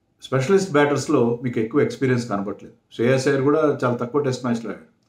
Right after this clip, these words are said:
So అయినా ఇన్ఎక్స్పీరియన్స్ ఉన్నా సరే డెఫినెట్‌గా మనం, మనది అప్పర్ హ్యాండ్ ఉంటది.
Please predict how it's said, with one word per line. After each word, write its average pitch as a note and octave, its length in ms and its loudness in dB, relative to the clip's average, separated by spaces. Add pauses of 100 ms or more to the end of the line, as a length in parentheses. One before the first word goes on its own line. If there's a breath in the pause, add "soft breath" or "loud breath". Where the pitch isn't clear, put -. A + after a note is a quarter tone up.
(1500)
So E3+ 360 4
అయినా G#3 400 2 (880)
ఇన్ఎక్స్పీరియన్స్ F3+ 540 2
ఉన్నా E3+ 180 4
సరే D#3+ 400 2 (180)
డెఫినెట్‌గా D3 580 2
మనం, B2+ 420 2 (120)
మనది G#2+ 200 0
అప్పర్ A#2 240 0
హ్యాండ్ B2 220 4
ఉంటది. A#2+ 460 2